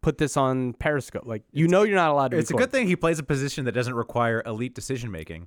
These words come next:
Speaker 2: Like,
Speaker 1: Exactly,
Speaker 2: like point
Speaker 1: exactly,
Speaker 2: guard.
Speaker 1: yeah. <laughs> So I think that's it. I think th-, there's gonna be, it's gonna take him, like, also sh-, switching your free throw shot.
Speaker 2: It's wild.
Speaker 1: It's wild,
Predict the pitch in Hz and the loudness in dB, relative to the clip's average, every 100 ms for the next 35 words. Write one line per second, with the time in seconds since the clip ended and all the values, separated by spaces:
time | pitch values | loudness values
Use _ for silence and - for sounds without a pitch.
0 | - 180 151 156 123 123 120 127 110 95 | 0 0 4 2 2 2 2 2 2 0
1 | 104 95 - - _ _ _ _ _ - | -2 -2 -4 -14 _ _ _ _ _ 0
2 | 208 202 202 190 214 320 277 277 - 240 | 4 6 6 4 0 0 2 2 2 0
3 | 117 131 143 196 147 151 160 175 156 196 | 0 0 0 0 -4 -12 0 0 2 2
4 | 196 170 180 170 170 - 135 202 208 185 | 2 4 4 4 2 -2 0 2 4 2
5 | 165 170 180 190 202 214 285 269 - _ | 0 0 0 2 2 2 2 -2 -6 _
6 | _ - - - - - - 190 247 220 | _ -10 -10 -10 -6 -4 0 0 2 2
7 | 165 - 143 151 185 185 214 - _ _ | 2 2 0 2 0 0 -2 -4 _ _
8 | _ _ _ _ _ _ _ _ _ _ | _ _ _ _ _ _ _ _ _ _
9 | - - 110 92 80 - _ - 185 208 | -20 -6 -4 -4 -6 -16 _ 0 2 4
10 | 277 185 139 135 | 4 4 2 0